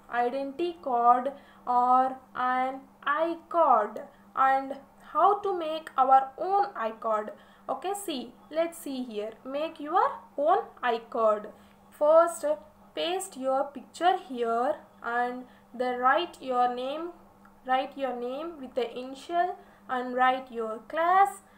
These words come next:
write your section, write your date of birth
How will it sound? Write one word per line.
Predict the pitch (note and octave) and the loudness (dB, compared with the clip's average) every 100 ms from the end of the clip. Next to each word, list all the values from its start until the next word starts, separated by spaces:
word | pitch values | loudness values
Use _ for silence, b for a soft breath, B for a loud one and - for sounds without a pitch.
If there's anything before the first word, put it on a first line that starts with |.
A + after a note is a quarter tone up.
| B - | B -2
write | B3 B3 B3 | 2 2 0
your | A3+ A3+ | -8 -8
section, | A3+ - E4 E4 - F4+ F#4 F#4 - - | -8 -2 -2 -2 -4 -2 -2 -6 -16 -8
write | A#3+ B3 C4 C4 | 2 2 2 -4
your | A#3+ A#3+ A#3+ | -2 0 0
date | A3 A3 - | -2 -8 -2
of | D#4 F#4 - | 2 2 0
birth | G#3 A#3 D#4 F4 | -2 4 4 4